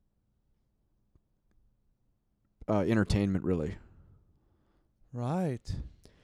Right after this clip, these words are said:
Speaker 1: And general curiosity of having a look at how someone else might see the, see a situation or,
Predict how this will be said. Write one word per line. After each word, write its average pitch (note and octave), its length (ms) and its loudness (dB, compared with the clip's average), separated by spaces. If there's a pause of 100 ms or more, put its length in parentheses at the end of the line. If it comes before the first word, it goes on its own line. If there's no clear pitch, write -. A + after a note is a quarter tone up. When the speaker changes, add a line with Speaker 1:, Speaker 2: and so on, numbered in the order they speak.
(100)
Speaker 1:
And D3+ 240 10
general C3+ 240 10
curiosity G2+ 840 8 (360)
of G2+ 240 -2
having A#2 300 6
a G#2 80 4
look G#2+ 240 4
at F#2+ 200 2 (1300)
how A#2 180 4
someone G#2+ 340 4
else G2 220 2
might F#2+ 240 0
see A2 260 2
the, F#2 360 0 (1500)
see B2+ 240 6
a A2 40 6
situation G2+ 760 2
or, F#2+ 360 4